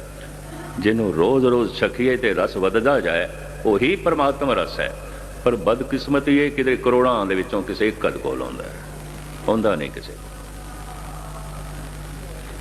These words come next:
ਤੇ ਫਿਰ ਜਿਨ੍ਹਾਂ ਕੋਲ ਹੁੰਦਾ ਹੈ, ਉਹਨਾਂ ਨੂੰ ਕਹੀਏ, "ਦੱਸੋ," ਉਹ ਕਹਿੰਦੇ ਨੇ, "ਅਕਥ," ਗੱਲ ਖਤਮ। ਤਾਂ ਆਮ ਮਨੁੱਖ ਦੁਬਿਧਾ ਚ ਪੈ ਗਏ।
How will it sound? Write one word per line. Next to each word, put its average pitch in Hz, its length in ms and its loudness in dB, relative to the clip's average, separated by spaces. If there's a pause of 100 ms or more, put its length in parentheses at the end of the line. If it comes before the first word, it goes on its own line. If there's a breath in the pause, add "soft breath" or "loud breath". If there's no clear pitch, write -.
(1900)
ਤੇ - 80 2
ਫਿਰ 110 180 2
ਜਿਨ੍ਹਾਂ 113 340 2
ਕੋਲ 104 220 0
ਹੁੰਦਾ 110 320 2
ਹੈ, 120 240 0
ਉਹਨਾਂ 117 200 4
ਨੂੰ 107 120 -2
ਕਹੀਏ, 92 320 0
"ਦੱਸੋ," 113 500 0
ਉਹ 92 100 2
ਕਹਿੰਦੇ 98 240 0
ਨੇ, 90 120 2
"ਅਕਥ," 95 220 0 (1080)
ਗੱਲ 80 120 4
ਖਤਮ। 87 260 -2 (2500)
ਤਾਂ - 60 2 (180)
ਆਮ 143 260 2
ਮਨੁੱਖ 120 460 0
ਦੁਬਿਧਾ 110 460 2
ਚ 117 80 -6
ਪੈ 65 260 -2
ਗਏ। - 180 -6